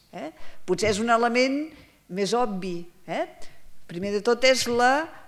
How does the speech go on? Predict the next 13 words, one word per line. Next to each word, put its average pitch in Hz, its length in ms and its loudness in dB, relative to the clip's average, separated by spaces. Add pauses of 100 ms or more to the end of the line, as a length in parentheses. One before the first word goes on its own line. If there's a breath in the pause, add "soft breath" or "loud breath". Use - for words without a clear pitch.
(380)
plenitud 202 720 0
de 214 100 6
la 196 140 2
primavera. 180 640 -4 (420)
S'acaba 185 540 2
la 294 100 4
festa 262 600 2 (240)
i 180 80 -2
les 170 160 0
roses 175 480 0
estan 185 560 0 (720 soft breath)
tan 254 320 4 (320)
músties 254 1300 2